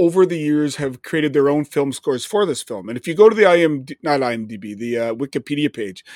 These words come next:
they, uh, note it down below. And one of the people that put out an album of the score of The Adventures of Prince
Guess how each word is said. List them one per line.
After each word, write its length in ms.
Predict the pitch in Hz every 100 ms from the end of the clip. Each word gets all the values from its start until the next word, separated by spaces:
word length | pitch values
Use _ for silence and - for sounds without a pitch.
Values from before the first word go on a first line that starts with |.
| - _
they, 320 | 156 160 170 _ -
uh, 340 | 139 127 127 123
note 340 | 127 156 165
it 180 | 143 -
down 240 | 131 127 120
below. 400 | 131 175 117 - - - -
And 180 | 139 151
one 140 | 214
of 140 | 294 254
the 80 | 185
people 360 | - 180 185
that 220 | 147 -
put 180 | - 147
out 160 | 151 170
an 140 | 139
album 480 | - 135 139 120 104
of 180 | 123 113
the 100 | 120
score 600 | - - 160 156 156 143
of 140 | 117 117
The 100 | 117
Adventures 360 | 117 120 139
of 100 | 117
Prince 160 | 120